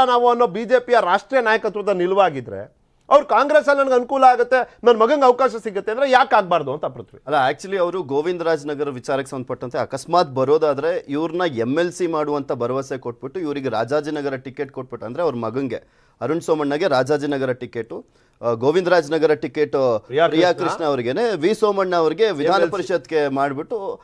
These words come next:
Speaker 2: ಆ ರೀತಿಯಾದಂಥ ಲೆಕ್ಕಾಚಾರ ಮಾಡ್ಕೊಳ್ತಾರೆ. ಅಂದ್ರೆ ಆ ಮೂರು ಸೀಟನ್ನು ಈಸಿಯಾಗಿ ಗೆಲ್ಬೋದು, ಯಾವುದೇ ಪೈಪೋಟಿನೂ ಕೂಡ ಇರಲ್ಲ. ಪ್ರಿಯಾ ಕೃಷ್ಣಗೂ ಅಸಮಾಧಾನ ಇರಲ್ಲ, ಬಿ ಜೆ ಪಿಗೂ ಕೂಡ ಅವ್ರು ಹೋಗ್ಲಿಕ್ಕೆ ಆಗೋದಿಲ್ಲ,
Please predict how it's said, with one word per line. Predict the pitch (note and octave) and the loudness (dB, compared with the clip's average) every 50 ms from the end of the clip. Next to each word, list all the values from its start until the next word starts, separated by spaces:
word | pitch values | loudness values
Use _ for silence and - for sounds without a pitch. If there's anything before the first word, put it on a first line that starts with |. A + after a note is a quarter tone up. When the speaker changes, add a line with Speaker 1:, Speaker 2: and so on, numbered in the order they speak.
| _ _ - | _ _ 0
Speaker 2:
ಆ | A2 D3+ F#3+ | 2 4 4
ರೀತಿಯಾದಂಥ | G3 A3+ A3+ G#3+ G#3 F3+ F3+ F3 - G#3 | 4 2 0 0 0 0 0 -2 -2 0
ಲೆಕ್ಕಾಚಾರ | F3 D3 C3 - D#3 C#3+ - D#3 C3 C#3 | 0 0 0 0 0 0 0 -2 -4 -2
ಮಾಡ್ಕೊಳ್ತಾರೆ. | C3 B2+ A#2 G#2+ - A2 - A2+ C3+ | -2 -4 -6 -8 -10 -14 -10 -10 -8
ಅಂದ್ರೆ | F3 A#3 B3 | -2 0 2
ಆ | G#3+ E3+ | 2 2
ಮೂರು | D3+ C#3 C#3+ E3+ A3 C#4 C4 | 2 -2 -2 -2 -2 -2 -2
ಸೀಟನ್ನು | - B3+ A#3+ - A3+ A3 G#3+ | -2 -4 -4 -2 -2 -2 -2
ಈಸಿಯಾಗಿ | - G3+ F#3+ F#3 C#3+ F#3 F3 D#3 C3 | -2 -4 -4 -4 0 2 2 2 2
ಗೆಲ್ಬೋದು, | B2+ B2 A2 G2 F2 - - - _ _ _ _ - | -2 -6 -6 -8 -10 -10 -12 -18 _ _ _ _ -2
ಯಾವುದೇ | B2 C#3+ D#3+ F3+ G#3+ G3+ | 0 2 4 4 4 2
ಪೈಪೋಟಿನೂ | G#3 - D#3+ E3+ - F3+ F3+ F3+ E3+ D#3+ E3+ | 2 2 0 0 2 -2 -2 -2 -2 -4 -4
ಕೂಡ | E3 - C#3+ | -4 -4 -2
ಇರಲ್ಲ. | C#3 A#2+ G#2 G2 F#2 G2 F#2+ | -2 -2 -2 -2 -4 -6 -6
ಪ್ರಿಯಾ | - - E3 F#3+ G3 | -6 -2 0 2 2
ಕೃಷ್ಣಗೂ | F#3+ G3 F#3 - - E3+ D#3+ D#3+ F#3 F3 | 2 0 -4 -8 -4 -2 -2 0 2 2
ಅಸಮಾಧಾನ | B2+ A#2 - D3 D3 D3 C#3 C3+ B2+ C3 | 2 0 0 -2 -2 0 0 0 -2 -2
ಇರಲ್ಲ, | C3 A2 F#2 F#2 G2+ G#2 | -2 -4 -4 -6 -6 -6
ಬಿ | A2+ D3 F#3 | -4 -4 -2
ಜೆ | E3 F3+ F#3 | 0 -2 -2
ಪಿಗೂ | - F3+ F3 F3+ | 0 0 -2 -2
ಕೂಡ | F3+ F#3 F3 | 0 0 2
ಅವ್ರು | E3+ C#3+ B2 B2 | 2 2 2 0
ಹೋಗ್ಲಿಕ್ಕೆ | C3+ C#3 C3+ C#3+ - C3+ | -2 -2 -4 -6 -4 -4
ಆಗೋದಿಲ್ಲ, | A#2 A2 G#2+ G2+ F#2+ F#2+ F2+ - - | -4 -4 -4 -8 -8 -8 -10 -12 -12